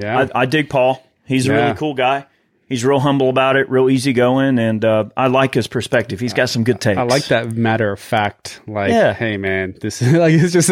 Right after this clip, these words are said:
Speaker 1: if you guys go follow these guys, they're absolutely, they're gems, man.
Speaker 2: Yeah, Paul, Paul's awesome.
Speaker 1: <laughs> Yeah.
Speaker 2: We, we need to do a video with him at some point. I've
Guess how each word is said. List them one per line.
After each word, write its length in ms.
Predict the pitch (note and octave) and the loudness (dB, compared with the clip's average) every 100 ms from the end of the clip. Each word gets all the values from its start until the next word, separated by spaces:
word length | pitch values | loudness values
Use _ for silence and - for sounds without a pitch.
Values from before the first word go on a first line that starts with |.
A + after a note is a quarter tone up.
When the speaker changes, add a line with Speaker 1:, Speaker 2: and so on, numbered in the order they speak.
| F3+ | 0
Speaker 1:
if 300 | E3 D#3+ D3 | 0 -2 0
you 80 | D3+ | 0
guys 240 | G3 F3+ D#3 | 2 2 2
go 180 | E3 C3 | 0 0
follow 220 | C#3+ C3+ | 0 0
these 100 | A#2+ | -2
guys, 240 | A2 A2 G2+ | -2 -4 -2
they're 140 | G#2+ | -2
absolutely, 580 | G#2+ A2 A#2 G2+ G2+ G2 | -4 -6 -8 -8 -6 -6
they're 180 | G#2+ A2 | -6 -8
gems, 520 | A2 A2+ G#2+ F#2+ E2 | -4 -4 -4 -8 -10
man. 220 | F#2 G2+ | -6 -2
Speaker 2:
Yeah, 320 | - G3 A3 F#3 | 0 2 2 2
Paul, 320 | G3 D#3+ D3 | 2 2 2
Paul's 300 | D#3+ C#3+ B2+ | 2 2 2
awesome. 320 | A2 G2 F2+ F2+ | 0 0 -6 -8
Speaker 1:
<laughs> 80 | G#2+ | -2
Yeah. 240 | A2+ F#2 | 0 0
Speaker 2:
We, 140 | E3 A#3+ | 0 0
we 0 | |
need 180 | D4+ | 0
to 80 | C#4+ | -2
do 220 | D#3+ E3+ | 0 2
a 100 | D#3+ | 2
video 340 | A#2+ C3+ B2 G#2+ | 2 2 2 0
with 120 | G2+ | -2
him 160 | G#2 F#2 | -4 -6
at 80 | |
some 180 | - G2 | -6 -6
point. 260 | F#2 G2 F#2+ | -6 -6 -2
I've 200 | A#2 | -2